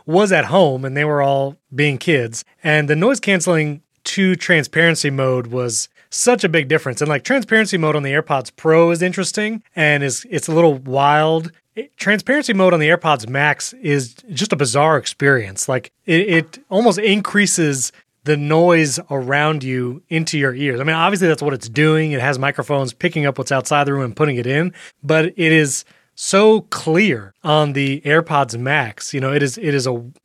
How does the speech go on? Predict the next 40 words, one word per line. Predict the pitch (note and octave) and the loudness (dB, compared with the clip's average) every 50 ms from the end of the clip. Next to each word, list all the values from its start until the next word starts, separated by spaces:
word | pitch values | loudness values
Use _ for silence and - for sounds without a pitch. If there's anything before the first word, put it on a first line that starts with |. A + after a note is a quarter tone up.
| _ - | _ -6
I | E3+ E3+ | -2 0
don't | G3 | 0
know, | D#3+ | 0
it's | A#2+ - | 0 -2
a | D#3+ | 0
wild | E3+ F#3+ F#3 F#3 F3+ | 0 2 2 2 0
experience. | - - - A3+ G#3+ D#3 A#2 G2+ - | 0 -2 0 0 0 0 0 -2 -2
And | D#3 E3 | 0 0
then | E3 D#3+ D3+ D3+ - - - - - | 0 0 -2 -6 -14 -20 -20 -8 -2
the | E3+ D#3+ | -2 0
noise | D#3+ D3+ D#3+ G3+ C#4 C#4 - | 2 2 2 2 2 2 0
canceling, | - - D#3+ D#3 C#3 - - D3 C#3 C3 B2 A#2+ - - _ _ _ _ _ - | -2 0 0 0 0 0 -2 -2 -2 -2 -4 -8 -12 -16 _ _ _ _ _ -2
it | E3 D#3 | 0 4
works | D#3+ B3 C#4+ A#3+ - - | 4 4 4 4 0 -6
great. | D3+ C3 C3+ C#3 E3+ F#3+ D#3 B2 A#2 A#2 - _ - - _ _ | -6 -2 2 4 4 4 4 2 -2 -6 -12 _ -16 -20 _ _
You | - F#3 E3+ | -2 0 2
know, | E3 | 2
you | D#3 D3+ D#3+ E3+ | 2 2 0 -2
can | E3+ - - A3+ A#3+ A#3+ A#3+ A#3+ A#3 A3 - _ _ _ _ _ _ | -4 -4 -2 0 2 2 0 0 -4 -6 -8 _ _ _ _ _ _
hear | - - G#3 A3 A3+ | -6 0 2 2 2
someone | A3 - F#3 E3+ E3 D#3 | 2 0 0 2 2 0
if | D3+ - | 0 2
they | D#3+ D3+ | 2 2
are | D3+ D3 B2+ | 2 2 0
talking | - - - - - F#3 F#3+ F#3 - - C#3 B2+ - | -2 -8 -6 0 2 2 2 2 0 -4 -8 -8 -6
to | - - D#3 | -6 -4 -4
you | C3+ C3+ C3 B2 B2+ B2+ B2 C3+ | -4 -4 -4 -4 -4 -2 -4 -4
and | D3+ C#3 C3 C3+ | -4 -6 -6 -6
you | C3 | -2
don't | B2 D3+ D#3+ D#3+ | 0 0 0 0
have | D#3 C3+ | 0 -2
the | C3 B2+ | -4 -4
music | C3 C#3 D3+ D3+ E3+ D#3+ | -4 -2 -2 -2 -4 -4
very | D#3 D#3+ E3 E3 E3 | 0 0 2 2 2
loud. | D#3+ D#3+ D#3+ D#3+ E3 F3+ F3 - - _ _ | 2 0 0 0 0 -2 -4 -8 -20 _ _
You | - E3+ | -4 0
know, | D#3 D3+ | 0 0
it's | C3+ - - | 0 -2 -2
not | F3 F3 E3+ E3 - | 0 0 -2 -2 -2
gonna | - D3+ C#3 C3 | -4 -4 -2 -4